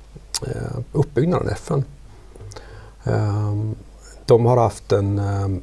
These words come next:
ja, det handlar om internationalism. De, de har varit väldigt engagerade i den frågan.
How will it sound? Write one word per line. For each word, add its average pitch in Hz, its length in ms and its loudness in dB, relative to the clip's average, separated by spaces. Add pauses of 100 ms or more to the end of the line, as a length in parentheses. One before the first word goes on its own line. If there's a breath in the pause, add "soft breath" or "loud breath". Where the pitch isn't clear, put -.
(180)
ja, 117 360 -4 (460)
det - 60 -2
handlar 110 360 2
om 110 340 0 (260)
internationalism. 113 1040 0 (440)
De, - 80 -4 (120)
de 120 200 0
har 117 100 0
varit 117 260 -4
väldigt 131 360 2
engagerade - 480 -4
i 123 40 -4
den 110 140 -8
frågan. 120 380 -6